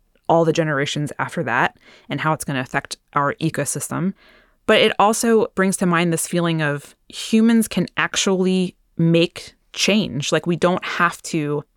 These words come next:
look at, you know, these terrifying reports about climate change and think, "Well, that's it," and kind of throw up our hands and say, "Well, it's all happening anyway, so I might as well crank my air conditioner up full blast and run it a year long."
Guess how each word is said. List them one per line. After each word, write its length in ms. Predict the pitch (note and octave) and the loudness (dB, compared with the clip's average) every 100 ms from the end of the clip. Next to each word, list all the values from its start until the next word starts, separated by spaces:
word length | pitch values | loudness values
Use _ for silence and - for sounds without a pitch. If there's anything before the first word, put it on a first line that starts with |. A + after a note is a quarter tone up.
| - | -4
look 260 | E3+ F3+ | 0 2
at, 200 | D#3+ - _ _ - | 0 -2 _ _ -4
you 60 | E3 | -2
know, 80 | D3+ | 0
these 140 | D3+ | -2
terrifying 400 | - E3 D#3 D#3+ | -2 -2 0 -2
reports 360 | D3+ - D#3 - | -2 -2 -4 0
about 180 | D3 | -4
climate 320 | - D#3 D#3 - | -2 -6 -6 -4
change 280 | D3+ C#3 | -4 -4
and 160 | - C3+ | -4 -6
think, 260 | - C3 - | -6 -6 4
"Well, 220 | G3+ - | 4 4
that's 240 | G3 G#3 B3+ | 0 2 2
it," 180 | G3 - | 2 0
and 120 | D#3+ | -6
kind 180 | E3+ D#3 | -2 -4
of 80 | |
throw 200 | - D#3 | -2 -2
up 100 | D3+ | 0
our 80 | D#3 | -2
hands 360 | D3+ D#3 D3+ C#3 | -2 -2 -2 -4
and 120 | C3+ | -6
say, 200 | - C3 | -4 -4
"Well, 260 | C3+ C#3+ C#3 | 0 0 -2
it's 120 | - | -2
all 300 | D3 C#3 C3+ _ - _ _ _ - | 0 0 -2 _ -20 _ _ _ -6
happening 680 | D3 C3 D3+ C3 C3 C3 - | -4 -2 -2 -2 -2 -6 -4
anyway, 500 | E3+ D#3+ D3+ C3 C3 | 0 2 2 0 0
so 160 | B2+ C#3+ | -2 -2
I 60 | C3+ | -2
might 240 | C#3 B2+ | -4 -4
as 140 | C3 | -6
well 340 | B2+ B2+ B2 - _ | -6 -6 -4 -8 _
crank 280 | - D#3 D3+ | -4 -4 0
my 80 | D3+ | 0
air 120 | D3 | 2
conditioner 340 | D3 C#3+ D#3 | 0 -4 0
up 160 | C#3+ - | 0 0
full 140 | E3+ | -2
blast 420 | B2+ D3 B2 - - | 2 2 2 0 -6
and 260 | C3+ C#3+ | -4 -2
run 140 | C#3+ C#3 | -2 -2
it 60 | |
a 20 | |
year 180 | C3 C3+ | -2 0
long." 360 | D#3 E3+ C#3 | 2 2 0